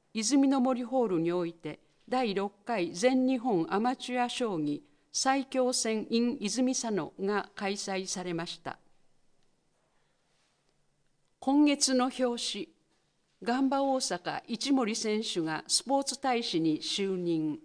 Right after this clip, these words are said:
泉佐野市の人の動き、一月末日現在、市内人口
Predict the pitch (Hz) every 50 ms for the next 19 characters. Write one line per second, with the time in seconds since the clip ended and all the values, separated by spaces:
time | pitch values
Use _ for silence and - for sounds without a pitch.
0 | - _ _ _ _ _ _ _ _ _ _ _ _ _ _ _ _ _ _ _
1 | _ _ _ _ _ _ _ _ _ _ _ _ _ _ _ _ _ _ _ _
2 | _ _ _ 226 226 208 262 294 285 302 285 294 269 269 294 - 202 180 170 170
3 | 175 - - 233 226 220 208 208 208 190 185 196 202 - - 185 180 - - _
4 | _ _ _ _ - 220 208 - 247 269 254 254 - 247 240 233 233 233 240 220
5 | 240 233 - 220 226 233 226 208 185 170 151 151 151 143 139 143 135 - _ _
6 | _ _ _ _ _ _ _ _ _ _ _ - - 262 254 262 294 285 277 262
7 | 240 254 262 233 220 - - 175 156 147 147 143 143 - - -